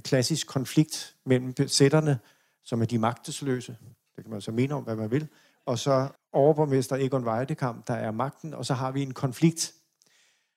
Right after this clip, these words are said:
Øh, og der havde jeg så sendt i den udsendelse, som altså har det der præg af at være en naturlig historie, at det virker som om, det sker her nu.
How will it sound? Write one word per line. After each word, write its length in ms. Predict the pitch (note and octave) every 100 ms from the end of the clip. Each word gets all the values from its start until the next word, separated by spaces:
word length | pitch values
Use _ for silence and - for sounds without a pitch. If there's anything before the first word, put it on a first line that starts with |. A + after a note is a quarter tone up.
| _
Øh, 280 | C#3 B2+ A#2+
og 140 | C3 D3
der 60 |
havde 200 | E3 D3+
jeg 120 | D3+
så 140 | C3+ E3+
sendt 320 | - D3+ C3+
i 60 | C#3+
den 220 | F3 D#3+
udsendelse, 500 | D3 D3+ D#3+ B2+ D3
som 220 | C#3+ B2
altså 200 | A#2+ C3
har 220 | A#2+ F3
det 180 | - E3+
der 200 | E3+ D3 - _ -
præg 280 | E3 E3
af 240 | D3 C#3+ D3+
at 140 | D3+ C#3+
være 220 | C#3+ C#3+
en 80 | C#3+
naturlig 500 | C#3 - F3 E3 D#3
historie, 520 | D3 D#3 D3 D3+ C#3+ - _ _ _ _ _
at 220 | D3 B2+ -
det 180 | C#3
virker 200 | D3 D3+
som 200 | D#3+ D3
om, 160 | B2+ B2+
det 140 | D3+
sker 280 | C#3 D#3+ D3+
her 220 | C3 C3+
nu. 260 | B2+ C3